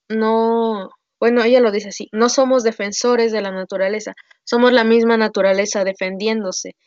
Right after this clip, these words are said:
Entonces yo lo, a mí me gusta mucho aplicarlo también en mi carrera de yo no soy guardiana,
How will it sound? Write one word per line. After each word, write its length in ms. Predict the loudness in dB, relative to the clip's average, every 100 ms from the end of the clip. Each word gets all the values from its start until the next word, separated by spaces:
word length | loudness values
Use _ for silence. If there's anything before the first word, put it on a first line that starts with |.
| -20 _
Entonces 440 | -14 -6 -4 -2 0
yo 120 | 2
lo, 480 | 4 4 4 2 2 -4
a 80 | 2
mí 80 | 4
me 120 | 6
gusta 280 | 4 2 0
mucho 300 | 0 0 -2
aplicarlo 480 | -2 -2 0 0
también 280 | -2 -6 -6
en 80 | -8
mi 100 | -10
carrera 480 | -8 -4 -2 -2 -4 _ _ _ _
de 300 | 0 0 0
yo 160 | 0 2
no 400 | 4 4 2 0 -10
soy 220 | 0 2
guardiana, 680 | 4 4 4 2 2 0 -4